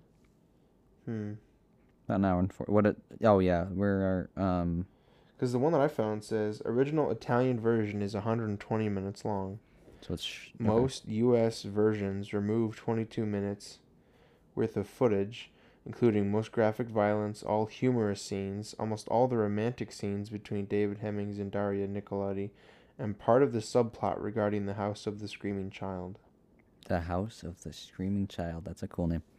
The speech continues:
Speaker 1: Yeah, I don't know. And a hundred and twenty minutes. I thought the mo-, uh, the movie we watched was a hundred and forty minutes.
Speaker 2: It was. No, it was.
Speaker 1: Two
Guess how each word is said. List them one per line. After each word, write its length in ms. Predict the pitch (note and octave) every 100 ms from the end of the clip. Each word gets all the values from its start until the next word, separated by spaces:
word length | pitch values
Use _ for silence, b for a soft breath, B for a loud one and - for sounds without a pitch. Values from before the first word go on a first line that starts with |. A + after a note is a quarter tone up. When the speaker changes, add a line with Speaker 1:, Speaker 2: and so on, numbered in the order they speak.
| -
Speaker 1:
Yeah, 100 | A2
I 40 | G#2
don't 100 | G2+
know. 160 | G#2 A2 _ _ _ _ _ _ _ _ _ _ _ _ _ _ - b b b b b
And 420 | - A2+ A2 G#2 B2 _
a 80 | -
hundred 220 | A#2+ D3
and 100 | D#3+
twenty 240 | C3+ D3 C3+
minutes. 340 | C3+ C3+ G#2
I 100 | D2
thought 180 | G#2+ C#3+
the 100 | B2
mo-, 180 | A2 A2 -
uh, 100 | A2+
the 100 | A2+
movie 280 | A#2+ C#3+ A#2+
we 180 | A#2+
watched 340 | D3 A2 G#2+ -
was 140 | G#2+
a 40 | G#2+
hundred 160 | A2+
and 120 | G#2 -
forty 240 | C3 B2+
minutes. 380 | G#2 G#2 A2 - _ _ _ _ _ _ _ _ _
Speaker 2:
It 140 | G#2 F2+
was. 280 | F2 E2 - _ _ _ -
No, 180 | G#2+
it 40 | A#2
was. 200 | G2+
Speaker 1:
Two 60 | C3